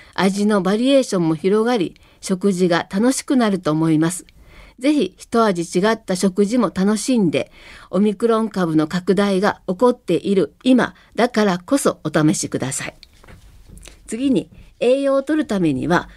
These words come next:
お口の機能の低下を防ぐことも大事です。硬いものが食べにくい、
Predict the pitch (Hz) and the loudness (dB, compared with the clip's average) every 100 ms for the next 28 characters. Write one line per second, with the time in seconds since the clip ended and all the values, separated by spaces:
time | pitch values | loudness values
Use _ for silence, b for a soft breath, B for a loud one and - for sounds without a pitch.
0 | b - 180 269 - 277 269 294 277 208 | b -4 -2 -2 0 0 0 -2 0 0
1 | 165 202 196 220 262 226 240 233 208 180 | -2 -2 -2 0 -2 0 0 0 -2 -2
2 | 185 262 180 165 151 147 147 147 - - | 0 0 2 0 0 0 -2 -2 -8 -20
3 | b b b b 175 180 220 208 180 175 | b b b b -8 -2 0 2 2 0
4 | 160 165 170 202 214 208 294 233 | -2 -4 -2 0 0 0 0 0